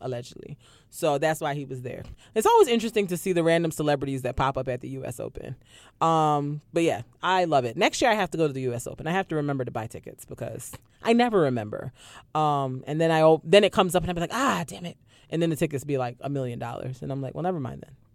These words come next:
That's, that's that on that." Um, Novak Djokovic got hurt, so he's out as well. So it'll be interesting to see what the final for the men looks like. Um, if you didn't care about tennis, that's cool. I hope you tuned out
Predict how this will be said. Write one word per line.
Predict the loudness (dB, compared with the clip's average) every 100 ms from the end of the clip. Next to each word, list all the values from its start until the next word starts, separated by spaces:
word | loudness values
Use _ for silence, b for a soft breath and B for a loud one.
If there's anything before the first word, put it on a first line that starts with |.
| _ -14
That's, | -14 -14 -14
that's | -14 -8
that | -6 -6
on | -8
that." | -12 -14 -18 -20 _ b b b b _ 2
Um, | 4 6 4 2 -2 -6 -12 _ _ -20 b b
Novak | 8 10 8 8
Djokovic | 4 4 4 4 4
got | 4 6
hurt, | 6 4 2
so | 0
he's | 2 2
out | 2 4 2 0
as | -4 0
well. | 2 2 -2 -6 -6
So | -2 -2 -4 -8 _ b b 0
it'll | 2
be | 2
interesting | -2 -4 -6 -8
to |
see | -6 -4 -2 -4 -10 -4
what | -2 -2
the |
final | -2 -2 -2 -6 -6
for | -4
the |
men | -4 -6
looks | -10 -12
like. | -12 -12 -20 -20 _ b b b b
Um, | -6 -4 -4
if | -2
you | 2
didn't | 4 6
care | 6
about | 6 4
tennis, | 0 0 0
that's | -2 -2
cool. | -2 -2 -2 -6
I | 0
hope | 2 2
you |
tuned | -2 -2 0
out | -2